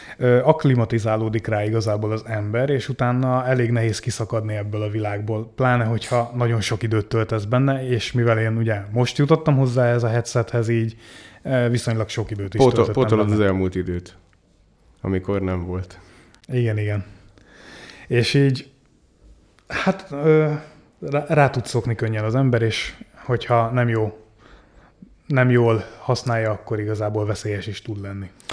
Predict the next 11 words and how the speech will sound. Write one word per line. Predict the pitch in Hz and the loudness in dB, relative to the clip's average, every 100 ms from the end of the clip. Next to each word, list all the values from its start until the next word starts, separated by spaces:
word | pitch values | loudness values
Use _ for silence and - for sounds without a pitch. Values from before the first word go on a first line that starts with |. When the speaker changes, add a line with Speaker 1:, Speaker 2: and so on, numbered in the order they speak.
| - - | -10 0
Speaker 2:
Igazából | 113 113 123 131 127 | 2 4 4 6 6
a, | 131 - 113 | 4 2 0
a, | 113 110 - - - | 0 0 -2 -8 -2
a, | 110 110 107 - 370 - | 0 0 -2 -4 -12 -16
a, | - 50 50 - - | -12 -8 -8 -8 -8
szerintem | - 107 110 | -2 0 0
a | 104 104 107 - - | -2 -2 -4 -4 -2
Meta | 117 117 104 95 - _ _ _ _ _ | -2 0 -2 -2 -6 _ _ _ _ _
is | 104 101 - - | -6 -6 -6 -10
tudja, | - 101 98 98 | -6 -4 -2 0
hogy | 98 98 - | 0 -2 -6